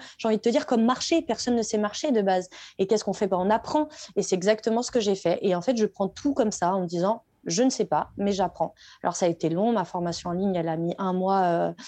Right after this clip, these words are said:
j'ai eu du retard de plus d'un mois pour, pour la formation, pour la lancer et tout. Mais aujourd'hui, je suis super fière. Aujourd'hui, je change ma charte graphique,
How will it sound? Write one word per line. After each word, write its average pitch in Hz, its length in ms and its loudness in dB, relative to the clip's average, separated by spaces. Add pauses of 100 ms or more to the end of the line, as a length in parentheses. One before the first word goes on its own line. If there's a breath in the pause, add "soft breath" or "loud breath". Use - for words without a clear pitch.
j'ai 196 140 0
eu 175 80 2
du 170 120 -2
retard 180 360 0
de 165 100 -4
plus 175 240 -6
d'un 170 180 2
mois 190 260 2
pour, 175 300 -4
pour 175 140 -4
la 175 80 0
formation, 175 420 -4
pour 208 140 -2
la 175 100 0
lancer 175 260 -2
et 208 40 -2
tout. 349 140 0 (320 loud breath)
Mais 202 80 2
aujourd'hui, 202 300 2
je 339 40 -2
suis - 120 -4
super 269 300 0
fière. 233 300 0
Aujourd'hui, 190 340 2
je - 60 -4
change 226 240 -2
ma 196 100 -2
charte 180 240 -6
graphique, 214 840 2